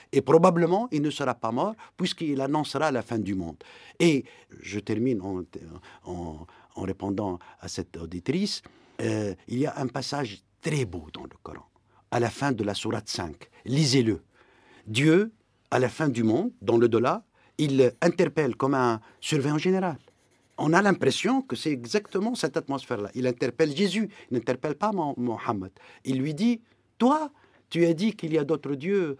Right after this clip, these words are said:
autres que moi, tu as dit que ta maman peut être un dieu, toi, tu peux être un dieu, et cetera. » Et Jésus lui donne une réponse merveilleuse. Comme un enfant, comme un élève, pour continuer la, la métaphore du surveillant général, comme un élève, euh,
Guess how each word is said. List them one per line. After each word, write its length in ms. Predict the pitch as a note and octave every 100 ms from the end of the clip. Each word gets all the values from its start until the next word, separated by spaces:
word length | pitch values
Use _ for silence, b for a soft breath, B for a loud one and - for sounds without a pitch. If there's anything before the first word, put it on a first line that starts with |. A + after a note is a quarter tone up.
| B
autres 300 | - E3 C3+
que 140 | C3 D3+
moi, 340 | F3+ B3 B3 - b
tu 120 | - C#3
as 60 |
dit 160 | C3+ D3+
que 80 | C3
ta 140 | B2+
maman 300 | C3 E3+ F#3
peut 180 | - C3+
être 220 | C3 B2+
un 100 | A#2+
dieu, 340 | A#2+ G#3+ A3
toi, 260 | G3 D#3 E3+
tu 140 | -
peux 140 | A2 C3+
être 180 | B2+ A#2+
un 100 | A2+
dieu, 280 | A#2 F#3
et 60 | D#3
cetera. » 400 | - - E3+ A#3+ b b b b -
Et 100 | A#2+
Jésus 360 | A#2 A2+ D3+
lui 140 | A#2+ A2+
donne 240 | A#2+ A#2+
une 140 | G#2 G2+
réponse 420 | F#2+ - G2+ - F2
merveilleuse. 580 | F2+ E2 D2+ D2 - - b -
Comme 160 | B2+
un 100 | C3
enfant, 300 | A#2 - B2 -
comme 140 | A#2
un 100 | A2+
élève, 360 | A2 A2+ D3+ E3 - _ b b _
pour 200 | F2+ E2
continuer 560 | - G2 G#2 G#2+ G#2+ F#2
la, 200 | E2 D#2+ B B
la 100 | F#2
métaphore 480 | G2 G2 G2 G#2+ G2
du 140 | D#2+
surveillant 400 | - F#2+ F#2 F#2
général, 360 | E2+ F2+ B2+ F3 B B
comme 160 | A2+ A2+
un 100 | A2+
élève, 300 | A2+ D#3+ - b b _ A2+
euh, 240 | G#2+